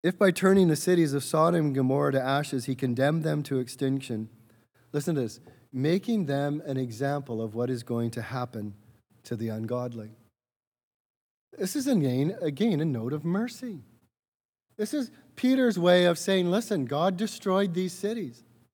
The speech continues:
But he did it so we could look back on that and say, 'Well, how can I escape? How can I be delivered from that? Is, is, is God just gonna not make any distinction between the righteous and the wicked?'" And as we know, as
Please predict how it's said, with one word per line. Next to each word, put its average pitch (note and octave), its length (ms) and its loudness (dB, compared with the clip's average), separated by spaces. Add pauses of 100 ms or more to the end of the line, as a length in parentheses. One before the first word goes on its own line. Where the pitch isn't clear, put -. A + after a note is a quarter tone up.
(480)
But G#3+ 160 8
he A3+ 80 8
did C4+ 240 8
it G#3+ 160 10
so A3 160 6
we B3+ 160 4
could C#4 180 4
look G#3+ 320 8
back B3 340 10
on A3 200 8
that G3 160 6
and A3+ 120 0
say, A#3 160 6
'Well, A3 220 10
how B3 260 6
can A#3 200 4
I G3 220 8
escape? C4+ 760 2 (1200)
How C4 180 8
can C#4 180 6
I A#3 220 12 (200)
be A3 140 8
delivered B3+ 500 12
from A#3 200 8
that? F#3 200 6
Is, G#3 140 6 (160)
is, G#3+ 240 6
is G3+ 180 2
God B3 300 10
just B3+ 180 -2
gonna A3 240 8 (220)
not A3 260 10
make A3+ 300 10
any C4 240 8
distinction C#4+ 680 6
between A#3 380 4
the F#3 100 6
righteous A3 480 4
and G#3 140 2
the F3 80 4
wicked?'" A3+ 340 2
And F3+ 140 2
as E3 160 0
we F3 100 2
know, F#3+ 300 4
as F3+ 160 2